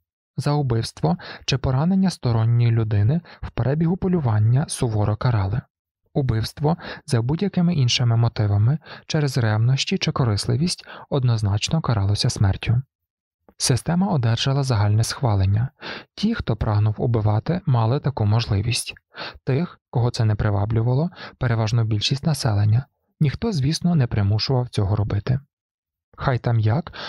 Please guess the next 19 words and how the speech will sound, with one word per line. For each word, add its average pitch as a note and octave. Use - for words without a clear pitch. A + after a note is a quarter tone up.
а A2+
людство F#3
позбулося C3+
загрози A#2+
великих G#2+
воєн. G#2+
Їх C#3+
замінили A#2+
сотні D3
тисяч -
малих. A2
Фрелейнові D#3
не C3
надто D#3
подобалася B2+
ідея A2+
полювати G#2
на A#2
жінку, G#2+